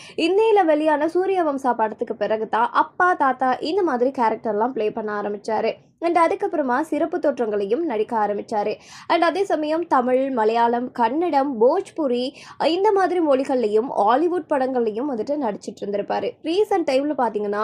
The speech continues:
வேட்டையன் படத்துலையும் சூப்பர் ஸ்டார் ரஜினி கூட நடிச்சிருந்திருப்பாரு. இந்த நிலையில தான் அவர் தன்னோட எக்ஸ் தள பக்கத்துல "செல்ல வேண்டிய நேரம் வந்துருச்சு" அப்படின்னு பதிவிட்டிருக்காரு. இதை கண்ட ரசிகர்கள்,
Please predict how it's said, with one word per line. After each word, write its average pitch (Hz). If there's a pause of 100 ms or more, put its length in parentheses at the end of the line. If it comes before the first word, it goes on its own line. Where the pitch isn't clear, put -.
(160)
வேட்டையன் 262
படத்துலையும் 208 (300)
சூப்பர் 427
ஸ்டார் 330
ரஜினி 240
கூட 220
நடிச்சிருந்திருப்பாரு. 208
இந்த 349
நிலையில 226
தான் 247
அவர் 226
தன்னோட 208 (100)
எக்ஸ் -
தள 339
பக்கத்துல 208
"செல்ல 349
வேண்டிய 277
நேரம் 240
வந்துருச்சு" 214
அப்படின்னு 214
பதிவிட்டிருக்காரு. 208 (340)
இதை 427
கண்ட 254
ரசிகர்கள், 214